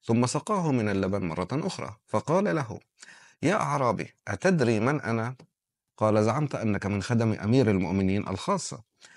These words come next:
فقال له: "أنا من قواد أمير المؤمنين." فقال له: "رحبت بلادك وطاب مرادك"، يعني تشرفنا.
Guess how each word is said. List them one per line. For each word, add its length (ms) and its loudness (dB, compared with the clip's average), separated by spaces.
فقال 440 2
له: 260 0
"أنا 340 0
من 160 -4
قواد 500 2
أمير 300 -2
المؤمنين." 560 -6
فقال 500 2
له: 300 0
"رحبت 520 2
بلادك 640 0
وطاب 420 0
مرادك"، 540 2
يعني 280 2
تشرفنا. 600 0